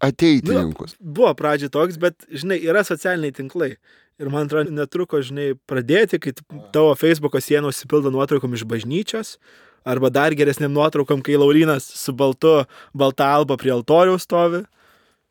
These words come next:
Speaker 2: Ir nežinau, šiaip labai įdomu, kad, e, aš pakilau į kitą lygį mokyklai. Nežinau kodėl, bet draugų akise iš karto Laurynas yra kažkur, tai nežinau, labai eruditu mane kartais vadindavo.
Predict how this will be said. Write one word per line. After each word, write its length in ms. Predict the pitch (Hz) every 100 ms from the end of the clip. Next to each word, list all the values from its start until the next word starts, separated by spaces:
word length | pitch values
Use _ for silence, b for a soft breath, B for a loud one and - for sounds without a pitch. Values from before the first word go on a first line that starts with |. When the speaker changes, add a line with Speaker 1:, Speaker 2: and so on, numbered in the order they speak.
| _ _ _
Speaker 2:
Ir 200 | 143 139 135
nežinau, 420 | 147 151 139 226
šiaip 320 | 180 170 -
labai 400 | - 151 135 180
įdomu, 380 | 143 135 156 165
kad, 160 | - 143 -
e, 220 | 131 120 - _ _ -
aš 240 | 151 175 -
pakilau 460 | 156 151 120 175
į 60 | 147
kitą 240 | 170 - 143
lygį 320 | 165 131 - _ B B B B
mokyklai. 560 | 147 147 135 175 147 117 139 139 160
Nežinau 440 | 151 156 143 190
kodėl, 280 | 143 131 175
bet 140 | 160 143
draugų 380 | 139 131 151 170
akise 400 | 147 127 156 165
iš 120 | 147 -
karto 460 | 151 - 175 165 - _ _ _ _ _ _
Laurynas 840 | 156 120 131 120 127 165 160 -
yra 160 | 127 139
kažkur, 760 | - 127 - 143 139 131 120 110 b b b b b -
tai 100 | - 135
nežinau, 380 | 135 127 160 135
labai 300 | 127 139 139 - b b b 143
eruditu 480 | 131 120 139 170
mane 200 | 160 156 151
kartais 320 | 160 165 151
vadindavo. 600 | 160 156 160 160 156 156